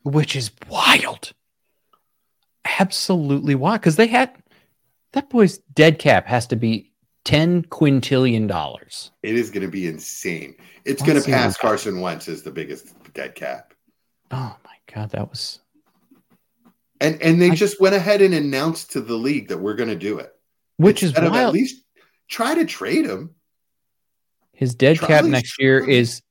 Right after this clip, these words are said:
Speaker 1: eighty-five million dollars.
Speaker 2: <laughs> Oh my God, they can't do that. But
Speaker 1: No,
Speaker 2: they just
Speaker 1: they have
Speaker 2: announced that they're going to through Ian
Speaker 1: Which
Speaker 2: Rappaport.
Speaker 1: That's what I'm saying. Like, when they said they were benching him, I was like, "Okay, they're out of the playoffs. They're, you know, they, they wanna
Speaker 2: They're gonna
Speaker 1: focus."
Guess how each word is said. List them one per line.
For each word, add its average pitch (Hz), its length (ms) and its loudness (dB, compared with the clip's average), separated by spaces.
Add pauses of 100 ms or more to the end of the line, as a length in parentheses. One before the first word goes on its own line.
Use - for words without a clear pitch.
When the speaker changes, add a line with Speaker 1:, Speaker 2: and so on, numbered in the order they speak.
(320)
Speaker 1:
eighty-five 123 480 4
million 101 260 0
dollars. - 500 -10
Speaker 2:
<laughs> - 40 -8
Oh 185 240 2
my 175 180 -4
God, 143 420 -4
they 123 100 -10
can't 180 320 -14
do 104 220 -12
that. - 260 -18 (440)
But 139 100 4
Speaker 1:
No, 135 80 4
Speaker 2:
they 101 60 0
just 92 140 -2
Speaker 1:
they 117 100 0
have 139 200 2
Speaker 2:
announced 226 340 -2
that 196 180 -6
they're 185 120 0
going 185 500 -2
to 104 340 -8
through 135 320 -10
Ian 151 200 -4
Speaker 1:
Which 165 100 4
Speaker 2:
Rappaport. 95 580 -10
Speaker 1:
That's 208 160 6
what 240 40 6
I'm 208 60 4
saying. 175 240 4
Like, 131 200 2
when 151 260 2
they 208 160 0
said 190 200 2
they 160 120 4
were 127 100 4
benching 113 300 0
him, 143 100 -2
I - 20 0
was 120 120 -4
like, 127 100 0
"Okay, 180 300 2
they're 143 140 4
out 143 100 6
of 139 60 0
the 143 60 -2
playoffs. 120 520 2
They're, 113 360 0 (140)
you 123 140 -4
know, 110 120 -2
they, 107 200 -2
they 110 280 -2
wanna 107 400 -2 (680)
Speaker 2:
They're 151 120 -2
gonna 135 160 6
Speaker 1:
focus." 151 140 -4